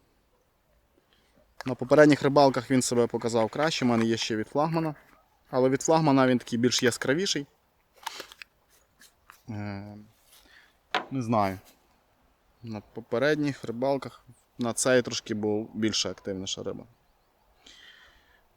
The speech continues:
Ну, але буду експериментувати. Зараз попробую на цей, і потім попробую на флагман, якщо і на цей не буде клювати. Оба. О. Отак от.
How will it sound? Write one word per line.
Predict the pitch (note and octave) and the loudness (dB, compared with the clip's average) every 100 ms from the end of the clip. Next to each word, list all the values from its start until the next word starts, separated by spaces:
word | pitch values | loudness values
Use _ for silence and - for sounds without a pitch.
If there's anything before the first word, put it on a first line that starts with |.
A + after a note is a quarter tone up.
| _ - | _ -2
Ну, | D4 | 2
але | C4+ | 4
буду | G3 F3 C#3 | 4 4 2
експериментувати. | - B2+ B2 A2 G#2+ G2+ G2 G2+ | 2 0 0 0 -2 -4 -6 -4
Зараз | G#2 G2+ | -4 -4
попробую | - A#2 A#2+ A#2+ A#2+ | -10 -6 -2 0 0
на | C#3+ | -2
цей, | - A3+ E3 | -2 0 0
і | A2+ | 0
потім | A#2 A2 | -4 -8
попробую | - - G#2 G2+ | -12 -10 -6 -6
на | G2+ | -8
флагман, | - G#2 G2+ G2+ | -6 -8 -6 -10
якщо | G#2 - A2+ | -12 -12 -12
і | |
на | A2+ - | -12 -16
цей | - - | -16 -12
не | A#2+ | -12
буде | A2+ | -12
клювати. | - - - - _ _ _ _ _ _ _ _ _ _ _ _ _ _ - _ _ _ _ _ _ _ _ | -14 -16 -16 -18 _ _ _ _ _ _ _ _ _ _ _ _ _ _ -20 _ _ _ _ _ _ _ _
Оба. | A#2+ F#2+ F#2+ - - - _ _ _ - | -12 -12 -14 -18 -20 -20 _ _ _ -10
О. | A2 - _ _ _ _ _ _ _ _ _ _ _ _ _ - | -10 -10 _ _ _ _ _ _ _ _ _ _ _ _ _ -4
Отак | C3 - G2 - | -2 -2 -8 -10
от. | - | -20